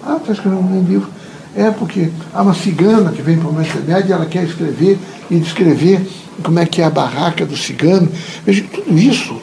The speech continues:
é porque ele, ao longo desses anos todos, ele foi devagar, a mãe, a avó frequentando os pedidos, e foram trazendo para eles distorções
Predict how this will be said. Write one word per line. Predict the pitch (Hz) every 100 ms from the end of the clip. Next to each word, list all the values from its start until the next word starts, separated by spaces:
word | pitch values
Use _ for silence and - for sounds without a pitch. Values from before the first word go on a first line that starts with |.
| - - -
é |
porque | 185 247
ele, | 254 220
ao | 208
longo | 220 277 294 196 156
desses | 135 - 123 143
anos | 131 107
todos, | - 214 220 - - -
ele | 220 233
foi | - 240 294 - - -
devagar, | 214 220 196 160 233 240 - -
a | 185
mãe, | 156 185 196 180 123
a | 117
avó | 120 175 160
frequentando | 151 143 127 139 139
os |
pedidos, | - 143 190 233 - - - 302
e |
foram | - 339 427
trazendo | - 262 165 160 147
para | 147
eles | 190 240 170 - - - - -
distorções | 277 247 294 - - 240 254 247 -